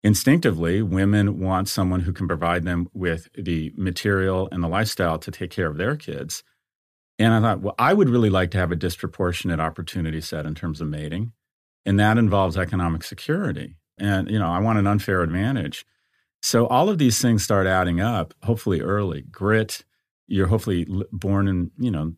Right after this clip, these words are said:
the, the, the best thing you can do for economic security is to be born the right person at the right time in the right place.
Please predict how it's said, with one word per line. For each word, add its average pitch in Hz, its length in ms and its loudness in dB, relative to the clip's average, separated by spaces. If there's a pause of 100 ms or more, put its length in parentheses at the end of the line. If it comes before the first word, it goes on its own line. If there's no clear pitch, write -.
(120)
the, 90 160 -14
the, 107 140 -4
the 98 100 -2
best 117 340 0
thing 135 120 4
you 107 80 2
can 101 100 0
do 98 80 0
for 92 140 0
economic 87 360 -2
security 107 380 0
is 85 120 -4
to - 40 -20
be 87 80 -8
born 85 380 -2
the 76 80 -8
right 87 260 -2
person 92 340 -4
at 80 100 -6
the 82 60 -10
right 82 280 -2
time 82 360 -4
in 78 60 -4
the 76 80 -6
right 78 240 -6
place. - 580 -6